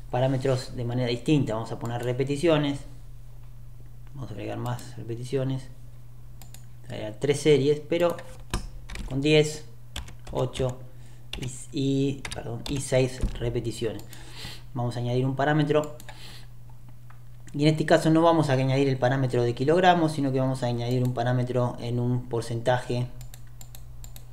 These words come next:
de peso. Vamos a buscar el barbell bench press. Ujú.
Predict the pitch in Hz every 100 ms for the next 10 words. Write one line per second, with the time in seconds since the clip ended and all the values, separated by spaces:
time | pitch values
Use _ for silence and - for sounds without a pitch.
0 | - - - 110 107 123 127 123 - -
1 | - - - - - - - 120 - -
2 | - 110 113 113 113 113 - 120 - 110
3 | 120 120 117 120 120 - - - - -
4 | - - - - - - - - 135 147
5 | 143 135 - 147 151 151 - - - -
6 | - - - - - - - - - -
7 | - - - - - - - - - -
8 | - - - - - - - - - 127
9 | 123 143